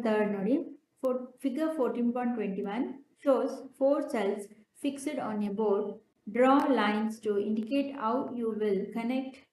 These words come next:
the terminals with wires to make a battery of ಫೋರ್ ಸೆಲ್ಸ್. ಇಲ್ಲಿ ಫೋರ್ ಸೆಲ್ಸ್ ನ ಕೊಟ್ಟಿದ್ದಾರೆ, ಅದಕ್ಕೆ ಕನೆಕ್ಟಿಂಗ್ ಮಾಡೋದು, ಟರ್ಮಿನಲ್ಸ್ ನ ಹೇಗೆ ಕನೆಕ್ಟಿಂಗ್ ಮಾಡೋದು ಅದನ್ನ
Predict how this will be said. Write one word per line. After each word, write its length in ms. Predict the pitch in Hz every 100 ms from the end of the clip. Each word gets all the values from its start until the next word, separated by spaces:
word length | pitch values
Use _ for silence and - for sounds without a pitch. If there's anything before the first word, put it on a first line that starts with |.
| _ _ _ _ _ - 220
the 100 | 202 202 - - _ _ _ -
terminals 560 | 240 247 262 269 269 277 240
with 180 | 202 202 202
wires 360 | 214 240 247 - -
to 60 | 208 214
make 220 | 233 226 208
a 40 | 202 185
battery 400 | 190 190 220 220 220
of 80 | 277 - _ -
ಫೋರ್ 200 | 254 240 240
ಸೆಲ್ಸ್. 340 | 202 156 180 185 _ _ _ _ _ _ _ _ _ _ _ _ _ -
ಇಲ್ಲಿ 140 | 233 220
ಫೋರ್ 180 | 233 254 247
ಸೆಲ್ಸ್ 220 | 214 220 233
ನ 60 | 220
ಕೊಟ್ಟಿದ್ದಾರೆ, 480 | 202 202 190 190 247 320 - 214
ಅದಕ್ಕೆ 260 | 220 220 233
ಕನೆಕ್ಟಿಂಗ್ 440 | 214 233 240 269 247 240
ಮಾಡೋದು, 400 | 214 196 190 185 185 214
ಟರ್ಮಿನಲ್ಸ್ 560 | 214 226 226 220 220 220
ನ 60 | 214
ಹೇಗೆ 200 | 208 220 220
ಕನೆಕ್ಟಿಂಗ್ 400 | 208 214 220 208 196
ಮಾಡೋದು 240 | 185 185 180
ಅದನ್ನ 260 | 185 185